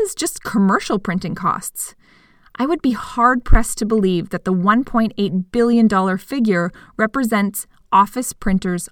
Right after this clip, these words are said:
alone. I would think some or even a significant chunk of this cost is in commercial printing, where the ink is much less expensive than its liquid inkjet counterparts. So while I see the novelty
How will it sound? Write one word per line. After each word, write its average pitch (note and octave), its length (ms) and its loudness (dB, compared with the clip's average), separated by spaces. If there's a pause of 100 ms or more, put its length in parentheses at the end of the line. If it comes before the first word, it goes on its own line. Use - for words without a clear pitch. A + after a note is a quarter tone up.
alone. F#3 540 -2 (1200)
I A#3+ 100 6
would C4 160 -2
think G3 300 -2
some A#3+ 560 2
or G3 240 -2 (120)
even D#4+ 200 -2
a G4 80 -2
significant G#3 880 2
chunk F#3+ 320 -2
of F3 120 -6
this F3+ 160 -4
cost G#3 560 2
is G3+ 120 2
in G3 100 2
commercial F#3 420 0
printing, F#3 480 -8 (480)
where G#3 260 4
the G3+ 100 2
ink A3+ 220 2
is G3 140 2
much G#3 480 4
less G3 180 0
expensive F3+ 720 -4
than F#3 160 0
its - 180 -8
liquid A3 520 -2 (140)
inkjet F#3 440 -4
counterparts. - 880 -10 (800)
So C4+ 140 -4
while C4+ 180 2
I C#4 100 2
see D#4+ 260 0
the G4 160 -2
novelty A#3 760 4